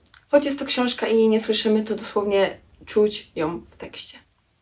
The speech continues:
Naprawdę warto po tę książkę. Jest tak niesamowita, że aż po prostu brakuje mi słów. Ja nie wiem, w jaki sposób mam was namówić, ale koniecz-, jeśli jeszcze tego nie zrobiliście, koniecznie to nadróbcie tą książkę, bo jest warta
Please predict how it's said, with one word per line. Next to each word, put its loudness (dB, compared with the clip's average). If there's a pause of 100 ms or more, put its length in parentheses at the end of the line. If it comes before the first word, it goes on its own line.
(1300)
Naprawdę -2
warto -6
po -14 (380)
tę -10
książkę. -6
Jest 2 (100)
tak -8
niesamowita, 0
że -4
aż -6
po -14
prostu -2
brakuje 8
mi 4
słów. 0 (160)
Ja 8
nie 10
wiem, 8
w 4
jaki 2
sposób -2
mam 0
was -4
namówić, -2
ale 2
koniecz-, 2
jeśli 0
jeszcze 4
tego 4
nie 6
zrobiliście, 2
koniecznie -4
to -10 (240)
nadróbcie -2
tą -8
książkę, -6 (460)
bo 6
jest 0
warta 2